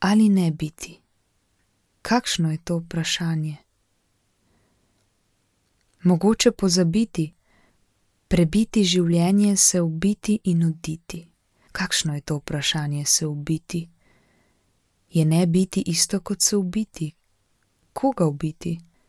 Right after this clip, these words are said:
S kom oditi? Kdo biti, ako ne biti? Kdo biti, ako biti, biti? Biti nekdo, biti ti. Moja pesem noče v globino, dovolj je drugih, ki to delajo.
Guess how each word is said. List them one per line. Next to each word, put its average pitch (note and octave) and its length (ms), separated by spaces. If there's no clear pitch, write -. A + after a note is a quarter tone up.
S - 200
kom G3+ 280
oditi? F3+ 520
Kdo D#3 200
biti, D#3+ 440
ako E3 300
ne E3+ 220
biti? F#3 460
Kdo G3 220
biti, G#3+ 520
ako G#3+ 300
biti, F#3+ 480
biti? D#3+ 540
Biti E3+ 560
nekdo, D3+ 500
biti - 380
ti. D3 220
Moja F3+ 340
pesem F#3 580
noče E3+ 300
v F3+ 60
globino, E3 580
dovolj D3+ 440
je D3+ 60
drugih, D3+ 420
ki E3 140
to E3 140
delajo. D#3+ 540